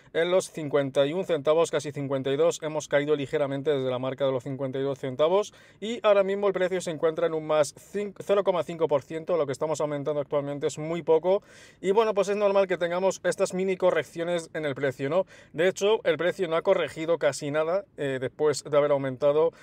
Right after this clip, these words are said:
eh, unos, eh, fijaros de aquí, desde los cuarenta y cinco centavos hacia los cincuenta y dos que hemos estado, y de hecho, si miramos un poco más hacia atrás, desde los cuarenta y dos centavos hasta los cincuenta y uno, casi cincuenta y dos,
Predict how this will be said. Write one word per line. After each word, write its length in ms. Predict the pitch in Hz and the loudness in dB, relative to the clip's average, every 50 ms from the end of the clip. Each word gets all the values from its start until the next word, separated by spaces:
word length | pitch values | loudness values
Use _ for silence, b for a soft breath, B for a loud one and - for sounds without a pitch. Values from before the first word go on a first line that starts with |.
| B B B B | B B B B
eh, 220 | - 139 135 131 - | -6 -4 -4 -4 -4
unos, 560 | - 143 147 143 139 139 131 - - - - 147 | -4 -4 -2 -2 -2 -2 -2 -4 -8 -14 -10 -8
eh, 200 | 143 135 131 127 | -6 -6 -6 -6
fijaros 340 | 120 - 139 - 180 165 143 | -8 -10 -4 -2 -2 0 0
de 60 | 139 | -2
aquí, 160 | 135 131 135 | -2 -4 -6
desde 240 | 127 131 123 127 135 | -8 -8 -6 -4 -4
los 100 | 131 127 | -4 -4
cuarenta 300 | - - 143 139 131 139 | -2 -2 -4 -4 -4 -8
y 60 | 131 | -10
cinco 260 | - - 175 175 185 | -10 -10 -6 -4 -4
centavos 560 | 165 - 160 147 131 165 170 180 190 190 175 - | -2 -2 -4 -2 0 0 0 2 0 0 0 -2
hacia 380 | 170 165 156 - 185 185 185 180 | -4 -6 -4 -2 0 0 0 2
los 260 | 170 180 180 - - - | 2 0 -2 -4 -8 -16
cincuenta 440 | - 165 156 143 151 143 135 131 139 | -14 -12 -8 -2 -2 -2 0 0 -2
y 20 | 143 | -2
dos 160 | 160 156 - | -2 -2 -2
que 140 | - 160 156 | -4 -4 -4
hemos 0 | 143 139 | -4 -4
estado, 360 | 170 - - 160 160 170 180 170 | -6 -4 -2 0 2 2 2 0
y 100 | - 170 | -2 -6
de 160 | 165 156 156 160 | -2 0 0 0
hecho, 160 | 151 - 165 | 0 -4 -10
si 140 | - 160 147 | -10 -8 -8
miramos 340 | 147 143 143 151 156 147 | -4 -2 -2 -2 -2 -2
un 80 | 165 156 | -6 -2
poco 180 | 156 160 156 151 | -2 -2 0 0
más 140 | 151 143 | -2 -2
hacia 200 | 156 143 - 151 | -4 -4 -4 -4
atrás, 300 | 139 - - 156 165 - b b b b b b | 0 4 4 4 4 2 b b b b b b
desde 300 | - 135 156 160 151 165 | -4 0 0 0 2 2
los 120 | 165 160 - | 0 0 0
cuarenta 440 | - 156 147 143 135 131 123 139 139 | 2 2 2 2 2 0 -2 -4 0
y 20 | |
dos 160 | 139 160 156 | 0 0 0
centavos 540 | - 156 139 131 143 139 143 147 151 139 - | 0 -2 -2 0 2 2 4 2 0 0 0
hasta 320 | - 147 139 139 - 156 147 | -2 -2 -2 -2 -2 -2 0
los 240 | 147 147 143 - - | 0 0 -4 -4 -8
cincuenta 400 | - 147 139 127 135 127 123 135 | -10 -10 -6 -6 -6 -4 -4 -4
y 40 | |
uno, 100 | 139 147 | -4 -2
casi 200 | 147 139 - 147 | -4 -4 -6 -6
cincuenta 360 | 135 147 135 127 131 127 123 127 | -10 -10 -8 -6 -6 -6 -4 -4
y 60 | 131 | -2
dos, 260 | 139 156 120 - b | -2 -2 -2 -4 b